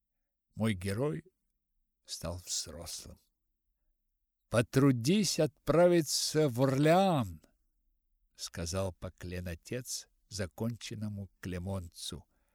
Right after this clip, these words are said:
"и держи экзамен на юридическом факультете. Получи ученую степень. Будь так добр, не провались,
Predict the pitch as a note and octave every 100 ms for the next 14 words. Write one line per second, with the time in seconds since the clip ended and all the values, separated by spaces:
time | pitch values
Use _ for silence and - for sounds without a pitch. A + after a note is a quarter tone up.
0 | _ _ _ _ _ _ _ - D3 C#3
1 | F3 D3 C#3+ G#3+ G#3+ G3 C#3 A2+ G#2+ F#3+
2 | G#3+ G3 G3 F3 E3 D#3+ F3+ E3 E3 E3
3 | C3 F#3 - D#3+ - - D3+ B2+ C#3 -
4 | C3 B2 - - F2+ - - - - _
5 | _ _ _ _ _ _ _ _ _ G2
6 | A2 A2 E3 D#3+ F3 F3 E3 - - E3
7 | C#3+ - D#2+ - _ _ _ _ _ _
8 | _ _ _ _ B3 - _ - - E2+
9 | E2 F2 A2 G2 F#2+ F#2+ - _ _ _
10 | _ _ _ - A2 - A#2 B2+ B2+ C3
11 | C3+ G3+ D#3+ - -